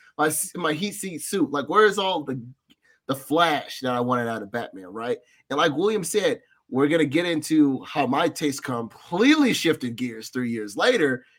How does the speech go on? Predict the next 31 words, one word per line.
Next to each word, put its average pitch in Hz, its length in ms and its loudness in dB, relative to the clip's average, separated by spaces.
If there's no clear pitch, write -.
with, 131 480 4
you 143 120 4
know, 117 140 2
The 113 100 -8
Dark 123 220 0
Knight. 156 220 2
But 117 140 -2
again, 123 440 0
we're 131 100 -2
gonna, 131 300 0
we're, 127 220 -6
we're 139 120 0
gonna 131 200 2
give 117 320 -4
y'all 113 160 -4
so 131 240 -4
much - 360 -6
content 110 440 -12
for 98 180 -10
The 95 100 -16
Dark 101 260 -14
Knight 104 180 -20
next 110 200 -10
episode. 110 440 -8
I'm 110 80 -10
letting 113 180 -2
y'all 110 100 -2
know 107 140 -6
that 104 180 -8
now. 98 140 -8
This, 101 200 -8